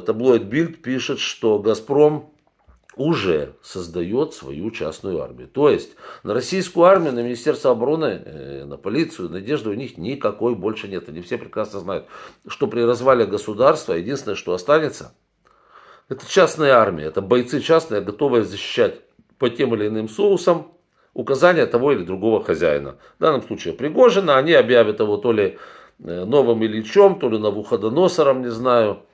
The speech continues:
то ли Папой Римским, ну, то ли Мамой Римской, не знаю, там в зависимости от его, кажется, желаний. Так вот, э,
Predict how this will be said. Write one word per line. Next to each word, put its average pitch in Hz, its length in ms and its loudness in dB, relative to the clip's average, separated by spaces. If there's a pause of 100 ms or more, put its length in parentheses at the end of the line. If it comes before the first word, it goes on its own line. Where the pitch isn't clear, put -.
(440)
то 160 140 6
ли 117 80 4
Папой 110 360 0
Римским, 170 480 -2
ну, 160 560 -6 (600)
то 107 100 -4
ли 98 100 -2
Мамой 170 380 6
Римской, 120 420 -4
не 117 60 -6
знаю, 104 260 -6
там 78 360 -12
в - 20 -14
зависимости 85 500 -12
от 80 160 -8
его, 87 140 -8
кажется, 85 420 -12 (840)
желаний. 104 720 2 (1200)
Так - 160 -14
вот, 131 320 -2
э, 131 640 4